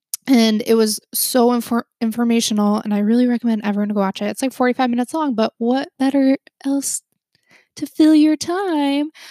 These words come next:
um, by getting informed? And they, uh, they interview a expert, and they also have someone who has coronavirus, um, interviews her, and then they also had,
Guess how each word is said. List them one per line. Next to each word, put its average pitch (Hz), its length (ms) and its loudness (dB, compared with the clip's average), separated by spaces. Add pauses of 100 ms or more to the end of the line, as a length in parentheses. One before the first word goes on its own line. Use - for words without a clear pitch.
(180)
um, 240 220 0
by 240 120 2
getting 269 220 2
informed? 240 580 0
And 220 340 0
they, 220 720 -2
uh, 196 680 -4 (240)
they 233 100 -2
interview 214 720 -2
a 196 480 -4 (100)
expert, 247 480 -6 (560)
and 214 380 0
they 208 220 -6
also 202 420 -2
have 196 260 -6
someone 202 260 -6
who 190 300 -6 (440)
has 262 380 -2
coronavirus, 247 1080 0
um, 220 420 -4
interviews 220 640 -4 (120)
her, 311 400 0 (600)
and 226 240 -2
then 214 240 0
they 208 100 -4
also 202 240 -4
had, 202 220 -6